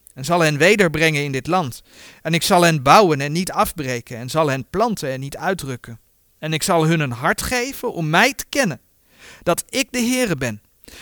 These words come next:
En zij zullen mij tot een volk zijn, en ik zal hun tot een God zijn.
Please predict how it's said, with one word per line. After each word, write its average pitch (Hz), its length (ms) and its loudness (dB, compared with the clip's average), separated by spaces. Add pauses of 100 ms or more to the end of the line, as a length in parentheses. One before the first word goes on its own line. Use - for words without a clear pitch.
(120)
En 165 140 -2
zij 180 140 6
zullen 175 260 4
mij 196 260 8
tot - 180 0
een 170 100 -2
volk 226 300 -2
zijn, 247 300 0
en 190 120 -2
ik 226 120 -4
zal 170 260 4
hun 226 180 4
tot 247 200 0
een 226 100 0
God 220 240 -2
zijn. 120 300 -6